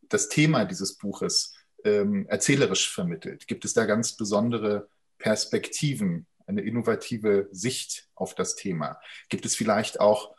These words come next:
Texte, die, äh, sich intertextuell mit anderen Klassikern der Literatur verknüpfen? Auch das ist natürlich eine ganz, äh, besonders spannende Frage,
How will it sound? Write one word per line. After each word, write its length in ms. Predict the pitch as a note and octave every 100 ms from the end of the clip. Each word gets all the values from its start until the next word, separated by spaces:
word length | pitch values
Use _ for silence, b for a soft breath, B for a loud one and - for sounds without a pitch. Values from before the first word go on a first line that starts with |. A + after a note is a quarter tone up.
| b b -
Texte, 480 | - - - A#2+
die, 500 | G2+ G#2+ G#2 G#2 G2 - _ -
äh, 180 | G#2 G2+
sich 240 | G#2 -
intertextuell 920 | C#3+ C3+ A2+ A#2+ - - G#2+ A2+ B2+
mit 280 | A#2 G#2 -
anderen 800 | A2 C3+ C#3 A2+ G#2+ F#2+ F2+ - -
Klassikern 680 | - A#2+ - B2+ A#2 G#2
der 80 | G2
Literatur 760 | G2+ G#2 G2+ G2 - A#2 G#2 - B B -
verknüpfen? 640 | - - C#3+ - F#2 D#2+
Auch 120 | -
das 160 | A#2+ -
ist 100 | -
natürlich 360 | G2+ - G#2+
eine 80 | A2+
ganz, 380 | G2 G#2 - -
äh, 160 | G#2 G2 - -
besonders 400 | G#2 G#2+ G#2 -
spannende 380 | G2+ G#2 B2+
Frage, 540 | A#2+ - A2+ A2+ A#2